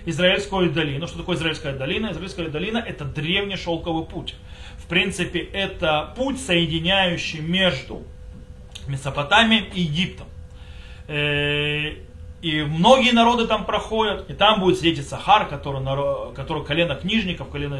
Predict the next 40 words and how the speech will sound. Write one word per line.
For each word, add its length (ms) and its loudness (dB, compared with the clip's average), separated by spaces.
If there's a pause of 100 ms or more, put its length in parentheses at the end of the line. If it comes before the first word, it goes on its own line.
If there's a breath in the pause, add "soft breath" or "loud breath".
уч-, 240 -8
уч-, 220 -10
уч-, 260 -8
ученых 520 2 (560 loud breath)
в 100 -10
шатрах. 560 8
И, 100 -4
в 100 -10
принципе, 460 -2
тут 140 -4
тоже 240 4
есть 160 0
определенная 460 0
задача, 380 0
которая 640 0
и 420 -6 (340)
надежда, 460 8
что 260 0
они 160 0
будут 300 -2
влиять 500 -2 (140)
на 760 -6 (720 loud breath)
народы, 380 2
которые 280 -6
будут 220 -6
проходить 300 -10
мимо. 160 -8
То 80 -12
есть, 100 -12
в 60 -16
принципе, 340 2
торговые 600 4
пути 420 -2
Сахара 400 0
и 40 -2
Звулуна, 440 -2
которые 320 0
будут 160 -4
знать, 160 -4
море 560 0